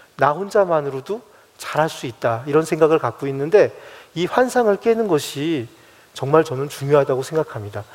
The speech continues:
나 혼자만으로는 할 수 없습니다. 함께 있어야 우리는 잘할 수 있고 함께 있어야 쉽게 할 수 있고 같이 힘을 합쳐야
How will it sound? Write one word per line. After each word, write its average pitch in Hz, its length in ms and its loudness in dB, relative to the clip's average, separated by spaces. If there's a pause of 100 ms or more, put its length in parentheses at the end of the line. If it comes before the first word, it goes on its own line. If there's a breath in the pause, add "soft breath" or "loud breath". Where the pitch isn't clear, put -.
(240 loud breath)
나 139 140 4
혼자만으로는 190 720 -2
할 196 80 -8
수 - 120 -8
없습니다. 110 520 -10 (320 soft breath)
함께 285 420 -4
있어야 202 380 4
우리는 156 300 -4
잘할 131 280 -2
수 - 180 -8
있고 170 320 -6 (420 loud breath)
함께 277 360 0
있어야 214 280 2
쉽게 - 360 -2
할 233 120 4
수 - 160 -8
있고 113 340 -10 (340 loud breath)
같이 - 280 -2
힘을 285 300 2
합쳐야 208 500 6